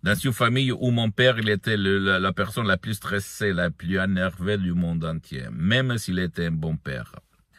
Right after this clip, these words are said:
Et là, je suis grandi comme ça. J'avais de la haine, du stress pour n'importe quoi. Quand j'étais un étudiant travailleur sans un euro de la poche, après j'ai ouvert ma première activité il y a beaucoup d'années.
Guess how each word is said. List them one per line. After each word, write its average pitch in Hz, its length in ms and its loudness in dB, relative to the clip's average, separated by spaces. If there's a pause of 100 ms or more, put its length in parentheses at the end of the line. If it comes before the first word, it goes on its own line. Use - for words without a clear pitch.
(480)
Et 117 120 2
là, 147 240 6
je 135 100 -4
suis 139 240 -2
grandi 123 420 2
comme 101 220 0
ça. 78 320 -2 (400)
J'avais 110 340 4
de 113 100 0
la 107 220 6
haine, 120 300 0
du 95 160 0
stress 110 480 -2 (140)
pour 98 160 -2
n'importe 98 600 -2 (120)
quoi. 87 480 -2
Quand 82 140 0
j'étais 82 340 -4
un 82 80 0
étudiant 82 380 -2
travailleur 82 420 -4
sans 76 240 -8
un 82 40 -2
euro 80 280 -2
de 78 60 -2
la 80 160 -4
poche, 127 340 -2
après 87 320 -2
j'ai 87 100 -4
ouvert 85 280 0
ma 82 160 0
première 82 400 -4
activité 80 640 -6
il 87 80 -2
y 80 40 -2
a 78 60 -4
beaucoup 80 320 -6
d'années. 87 380 -2